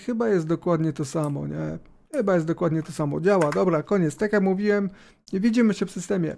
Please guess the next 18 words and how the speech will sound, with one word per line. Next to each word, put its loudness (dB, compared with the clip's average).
Jestem 4
już 2
w -14
systemie, 6
to 2
jest 0
system 2
nie, 4
nie, 4
niekonfigurowany, 4
standardowo 2
wyglądający, 0
tapetka -4
i -2
tak -4
cała 0
reszta -6
tutaj. -4